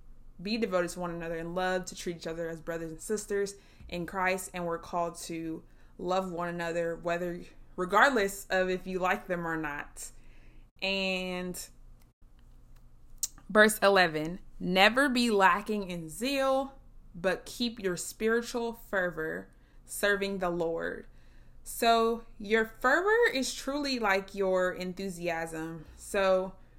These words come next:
we always wanna be enthusiastic when we're serving the Lord, loving Him, worshiping Him, showing that.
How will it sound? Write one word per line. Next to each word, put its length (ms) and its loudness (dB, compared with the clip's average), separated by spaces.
we 280 -2
always 520 6
wanna 240 4
be 220 4
enthusiastic 880 2
when 140 -4
we're 100 -2
serving 360 -2
the 100 -6
Lord, 580 2
loving 440 6
Him, 600 2
worshiping 540 4
Him, 520 0
showing 540 2
that. 520 4